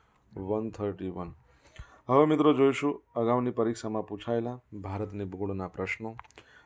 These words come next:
પહેલો પ્રશ્ન, ચીડના વૃક્ષના રસમાંથી નીચે પૈકી શું બનાવવામાં આવે છે?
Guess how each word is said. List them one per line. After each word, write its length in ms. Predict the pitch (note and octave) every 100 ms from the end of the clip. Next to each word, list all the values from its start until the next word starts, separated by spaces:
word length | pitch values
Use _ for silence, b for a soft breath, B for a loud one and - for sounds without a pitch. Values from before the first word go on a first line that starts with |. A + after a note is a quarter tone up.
| b -
પહેલો 260 | C3 D3
પ્રશ્ન, 420 | D3 C#3 C3+ C#3
ચીડના 440 | C3+ - C#3 C#3+ C#3+
વૃક્ષના 440 | B2 B2+ - C3
રસમાંથી 680 | A2+ A#2 - C3 B2+ C3 C3+ _ _ _ _ A#2+
નીચે 240 | A#2 C3+
પૈકી 340 | B2+ B2 B2+
શું 280 | B2 - C3+
બનાવવામાં 540 | A2 G#2+ G#2 G#2 G#2 G#2
આવે 180 | A#2+
છે? 200 | A#2+ B2